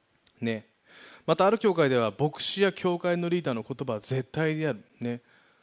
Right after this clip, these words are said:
これもね、えー、もっともっとか-、あの、大きくなってしまって、そして虐待にまで発展してしまったっていうニュースが少し前にありました。これは、このリーダーの存在を過大評価してるんです。権威ですね。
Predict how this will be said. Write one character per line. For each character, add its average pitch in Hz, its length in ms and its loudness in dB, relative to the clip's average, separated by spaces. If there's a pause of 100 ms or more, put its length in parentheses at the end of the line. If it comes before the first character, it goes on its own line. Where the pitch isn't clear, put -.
(140)
こ 190 100 -2
れ 190 80 4
も 180 80 2
ね、 127 420 0
え 104 480 -4
ー、 110 40 -20
も 135 180 0
っ 196 60 -2
と - 100 0
も 170 140 0
っ - 20 -2
と - 140 -4
か-、 - 200 -4
あ 127 60 -2
の、 117 220 -2
大 151 120 2
き - 100 -18
く 135 100 -4
な 107 80 -4
っ - 20 -8
て - 80 -8
し 117 140 -6
ま 98 100 -6
っ - 20 -14
て、 113 400 -2 (260)
そ 143 120 -10
し - 100 -10
て 120 120 -2
虐 - 380 -4
待 185 140 2
に 196 100 -2
ま 165 100 0
で 101 180 -6
発 - 220 -8
展 123 140 -4
し - 80 -12
て 117 40 -12
し 113 100 -12
ま 110 100 -6
っ - 20 -12
た 107 160 -8
っ - 20 -18
て - 120 -14
い 107 40 -8
う - 20 -8
ニ 180 100 0
ュ - 20 2
ー 180 40 0
ス - 120 -12
が 98 160 -6 (100)
少 - 160 -8
し 135 140 -8
前 123 100 -2
に 107 60 -4
あ 101 80 -8
り 113 80 -6
ま 139 100 -10
し - 80 -16
た。 - 140 -20 (560)
こ - 80 -8
れ 143 80 4
は、 185 180 2 (580)
こ 127 100 -8
の 120 60 -4
リ 190 120 2
ー 190 40 0
ダ 165 60 0
ー 139 40 -2
の 123 80 -2
存 117 180 -6
在 101 100 -8
を 92 60 -12
過 - 160 -8
大 127 160 -2
評 147 160 -6
価 117 120 -10
し - 80 -16
て - 60 -16
る 113 60 -18
ん - 60 -20
で - 100 -18
す。 - 100 -20 (540)
権 165 280 -2
威 104 60 -6
で 101 80 -12
す - 140 -16
ね。 139 160 -10